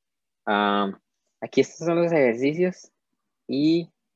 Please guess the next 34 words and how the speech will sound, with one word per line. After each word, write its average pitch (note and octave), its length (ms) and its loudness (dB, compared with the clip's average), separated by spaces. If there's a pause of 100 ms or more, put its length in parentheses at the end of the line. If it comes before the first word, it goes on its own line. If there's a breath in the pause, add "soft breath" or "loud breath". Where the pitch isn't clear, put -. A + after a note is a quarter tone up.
(520)
entonces B2 460 -6
creo C#3 140 -4
que D#3+ 100 -2
estos - 240 -10
como B2+ 240 -6
son C3 480 -10
relativamente A#2+ 640 0
fácil, C3+ 300 -6
podemos, A2+ 360 -8 (440)
no A2+ 80 -6
tengo B2+ 220 -2
que A#2+ 100 0
m-, G#2 280 -6
cambiarme A2 420 0
al A2+ 80 2
otro A#2 180 -4
lado, G#2 280 2 (140)
<laughs> - 380 -14
podemos G#2+ 200 0
discutirlos G#2+ 480 -4
aquí G#2+ 200 -6
mismo. G2+ 260 -6 (560 soft breath)
Entonces A#2 320 0
los A#2 160 -6
ejercicios A#2+ 400 0
decía C3 400 2
que G2 380 0
ejecute C3+ 800 4
G - 0 -
G B2 260 -2
plot B2 380 2 (280)
data, A2+ 720 0 (560)
ah, G2 500 -2
millas C#3 520 -4